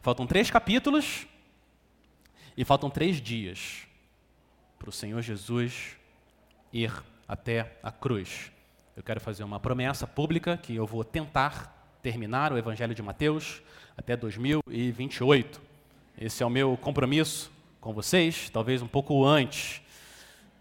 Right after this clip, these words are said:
Meu plano é pregar mais doze sermões até o fim e a gente juntos contemplar como o nosso rei viveu as últimas horas da vida dele aqui, antes de triunfar sobre o mal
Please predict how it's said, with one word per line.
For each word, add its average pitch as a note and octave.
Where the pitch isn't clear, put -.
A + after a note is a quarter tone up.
Meu A2+
plano D3
é C3
pregar A#2+
mais A#2
doze B2
sermões D#3
até A2
o G2+
fim C3+
e G#2+
a G#2
gente G#2
juntos A#2+
contemplar F#2+
como B2
o -
nosso A#2
rei G#2
viveu G2+
as G2
últimas B2
horas G2
da G2
vida G2
dele F#2
aqui, F2+
antes A2
de G2+
triunfar G#2+
sobre -
o F2+
mal A#2